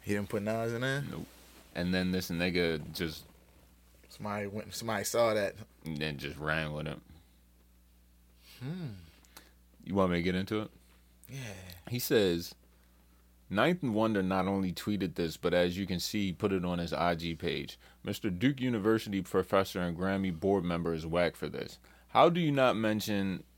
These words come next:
Speaker 2: um, he has Alchemist, he didn't put Alchemist on there, but I don't, I'm not tripping off that. "How do you not mention, uh, Alchemist, who was nominated with Gibbs, and how do you not mention Nas, the elder statesman,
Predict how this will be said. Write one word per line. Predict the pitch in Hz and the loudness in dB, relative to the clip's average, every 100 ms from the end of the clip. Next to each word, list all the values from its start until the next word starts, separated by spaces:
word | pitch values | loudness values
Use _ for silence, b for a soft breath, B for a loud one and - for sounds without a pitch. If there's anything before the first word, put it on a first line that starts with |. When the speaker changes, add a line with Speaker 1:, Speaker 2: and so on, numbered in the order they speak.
| _ - | _ -4
Speaker 2:
um, | 87 87 | 0 0
he | 90 107 | 2 4
has | 117 92 | 4 4
Alchemist, | 82 90 87 80 - | 4 2 0 -4 -2
he | |
didn't | 90 98 | -2 -2
put | 90 80 | 2 2
Alchemist | 80 80 80 - | 2 0 -4 -8
on | 64 | -8
there, | 62 - | -8 -4
but | 69 - | -4 -2
I | - 71 | 0 2
don't, | 78 - | 2 2
I'm | 85 | 0
not | 76 - | -2 -2
tripping | - 67 | -8 -8
off | 64 | -10
that. | - - - | -8 -8 -2
"How | 98 | 2
do | 131 | 2
you | 135 | 2
not | 123 113 | 2 2
mention, | 104 104 98 90 80 - | 2 -2 -2 -4 -4 -4
uh, | 87 82 78 | -2 -2 0
Alchemist, | - 101 113 107 104 | 2 2 2 -2 -4
who | - | -4
was | 90 | -4
nominated | 90 92 92 90 87 | -2 -2 -2 -2 -2
with | 85 80 | -4 -4
Gibbs, | 85 85 80 | -2 -2 -4
and | 85 | -2
how | 90 | -2
do | 92 | -2
you | |
not | 90 87 62 | -2 -2 -2
mention | 85 87 85 | -6 -6 -6
Nas, | 80 82 80 80 | -4 -4 -6 -4
the | 80 - | -4 -2
elder | 87 82 | -4 -6
statesman, | - 85 - - 76 78 | -6 -6 -6 -8 -10 -12